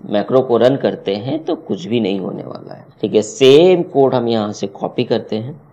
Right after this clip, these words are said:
और एक नया macro बनाते हैं, sub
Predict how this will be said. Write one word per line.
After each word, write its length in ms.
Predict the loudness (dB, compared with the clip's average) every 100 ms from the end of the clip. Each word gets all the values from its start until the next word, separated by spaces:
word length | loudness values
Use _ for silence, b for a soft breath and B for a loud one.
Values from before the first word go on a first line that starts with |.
| _
और 160 | -2 2
एक 180 | 2 2
नया 320 | 2 4 4
macro 360 | 2 0 -2
बनाते 420 | -2 -2 -6 -8 -10
हैं, 280 | -10 -12 -14 _ _ -20 _ -20 -20 -20 _ _
sub 880 | -18 -14 -12 -6 -2 0 0 -2 -8